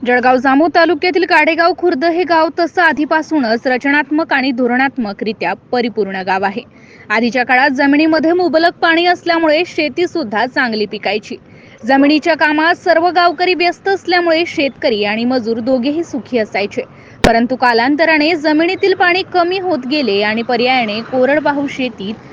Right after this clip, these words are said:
मोजकीच पिके घेतल्या जाऊ लागली. त्यामुळे साहजिकच लोकांचा कल व्यसनाकडे वळला. आज रोजी गाडेगाव खुर्द हे गाव म्हणजे अवैध धंद्यांचं माहेरघर झालेलं आहे.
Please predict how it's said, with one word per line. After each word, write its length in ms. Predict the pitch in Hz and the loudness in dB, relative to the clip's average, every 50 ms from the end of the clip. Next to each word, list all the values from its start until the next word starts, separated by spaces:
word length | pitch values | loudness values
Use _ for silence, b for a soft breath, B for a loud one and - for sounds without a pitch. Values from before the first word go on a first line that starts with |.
| B B B B B B 262 | B B B B B B 2
मोजकीच 540 | 294 302 330 - - - 370 370 - - | 2 2 2 0 -2 0 0 0 0 -4
पिके 380 | - - 302 233 - 214 202 220 | -6 -6 -4 -4 -2 -2 -2 -2
घेतल्या 380 | 214 254 285 - - 214 196 190 | -2 -2 -4 -4 -4 -4 -6 -4
जाऊ 200 | 190 208 196 196 | -2 -4 -2 0
लागली. 280 | 202 196 202 220 208 - - - - _ _ _ | 0 0 -2 -2 -6 -8 -12 -20 -20 _ _ _
त्यामुळे 320 | 240 214 220 226 240 254 | -2 0 2 2 2 2
साहजिकच 640 | 247 - 285 269 269 277 247 302 285 - 339 349 - 330 | 0 0 0 0 0 0 0 -2 0 2 0 2 2 0
लोकांचा 520 | 330 330 - - 339 349 349 - 370 349 | 0 0 0 2 0 0 2 2 0 0
कल 280 | - - 339 330 349 339 | 0 2 2 2 2 2
व्यसनाकडे 760 | 294 285 294 302 294 - 359 339 349 349 - 294 240 214 | 2 0 0 0 0 0 0 0 0 0 0 0 0 0
वळला. 320 | 202 196 208 202 202 202 - - - - | 0 -2 -2 -2 -2 -4 -6 -6 -8 -4
आज 180 | - 220 220 214 | -4 -4 0 0
रोजी 360 | 226 226 226 190 233 247 269 | 2 0 2 0 -2 -2 -2
गाडेगाव 500 | 247 240 269 254 254 262 240 277 277 294 - | 0 0 0 0 0 0 0 2 0 0 0
खुर्द 240 | - 311 302 262 254 | 0 -2 -2 0 2
हे 140 | 311 311 339 | 2 2 2
गाव 240 | 269 311 311 330 339 | 2 2 2 2 2
म्हणजे 280 | 349 349 330 311 330 | 2 2 2 2 4
अवैध 340 | 349 320 320 302 320 330 277 | 2 2 2 2 0 0 0
धंद्यांचं 600 | 349 294 359 359 302 302 320 320 320 285 - 339 | 0 0 2 2 2 2 2 2 0 0 0 -2
माहेरघर 680 | 339 339 339 311 311 311 262 302 330 359 330 359 370 311 | 0 0 0 0 0 0 0 -2 -4 0 0 2 0 0
झालेलं 380 | 247 226 208 202 196 185 185 | 0 -2 -4 -6 -6 -6 -4
आहे. 180 | 175 196 208 226 | -4 -4 -4 -6